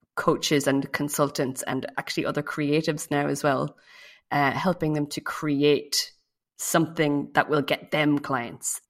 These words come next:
<laughs> and avoid the, all the mistakes that I made in the early days of working every hour of the day and night.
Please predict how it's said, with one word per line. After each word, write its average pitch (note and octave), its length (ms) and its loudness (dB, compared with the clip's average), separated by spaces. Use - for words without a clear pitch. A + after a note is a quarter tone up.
<laughs> - 480 4
and F3+ 300 6
avoid F3 460 8
the, F3+ 100 10
all E3 160 10
the E3 60 2
mistakes D3+ 420 2
that - 160 -6
I D3+ 160 4
made C#3+ 320 0
in C3+ 120 -4
the C3+ 100 -2
early C3+ 200 -2
days C3 280 -4
of B2 180 -8
working C#3 280 -4
every C3+ 240 -4
hour C3+ 220 0
of C3+ 80 -8
the C3+ 80 -18
day C3+ 320 -6
and C3+ 140 -6
night. C3 260 -8